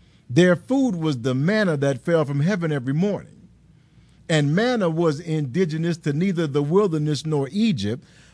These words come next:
but was a special dispensation of the grace of God that the Israelites received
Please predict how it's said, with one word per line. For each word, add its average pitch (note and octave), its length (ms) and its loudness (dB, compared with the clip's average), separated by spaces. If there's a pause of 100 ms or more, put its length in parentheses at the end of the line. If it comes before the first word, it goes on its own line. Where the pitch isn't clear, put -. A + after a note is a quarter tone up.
but D#3+ 140 2
was D3+ 280 2
a D3+ 140 4
special A3 580 -2
dispensation G3 1120 -2
of B2 160 -4
the B2 40 -6
grace B2+ 380 -2
of A2 160 -6
God A2+ 440 -4 (300)
that D#3 260 2
the C#3+ 260 -2
Israelites C#3+ 600 0
received C3+ 920 0